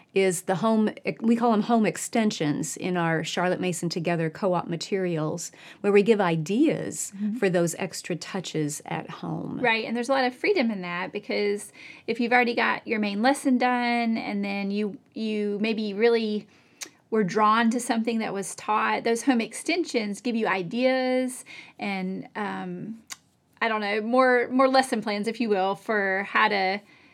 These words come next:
Speaker 2: um, go deeper in that subject. So they're, um, very beneficial to, um, again, just pouring more into your child over those topics.
Speaker 1: And we don't want to overload.
Speaker 2: No, not at all,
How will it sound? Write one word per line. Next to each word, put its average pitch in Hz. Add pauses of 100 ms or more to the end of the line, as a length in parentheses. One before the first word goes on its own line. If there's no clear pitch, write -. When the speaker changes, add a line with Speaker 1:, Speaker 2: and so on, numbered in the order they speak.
(220)
Speaker 2:
um, 196
go 220
deeper 190
in 180
that 165
subject. 160
So 180 (100)
they're, 202
um, 185 (540)
very 381
beneficial 330
to, 233 (400)
um, 196 (100)
again, 220
just 190 (160)
pouring 233
more 208
into 196
your 202
child 185
over 185
those -
topics. -
Speaker 1:
And 247
we 254
don't 285
want 233
to 190
overload. 180
Speaker 2:
No, 190
not 226
at 208
all, 190